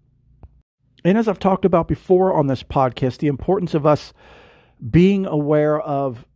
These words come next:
the need for us in this lifetime, in this world. It's crucial that we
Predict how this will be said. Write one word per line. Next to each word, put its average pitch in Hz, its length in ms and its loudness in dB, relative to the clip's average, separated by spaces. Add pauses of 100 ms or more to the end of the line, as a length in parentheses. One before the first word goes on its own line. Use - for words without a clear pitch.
(160)
the 131 200 -4
need 127 760 0
for 127 340 0
us - 440 -4 (200)
in 143 200 0
this 131 200 -2
lifetime, 120 720 -2 (140)
in 147 160 0
this 135 200 -4
world. 120 460 0 (380)
It's - 160 -2
crucial - 720 -2 (340)
that 127 300 0
we 156 520 0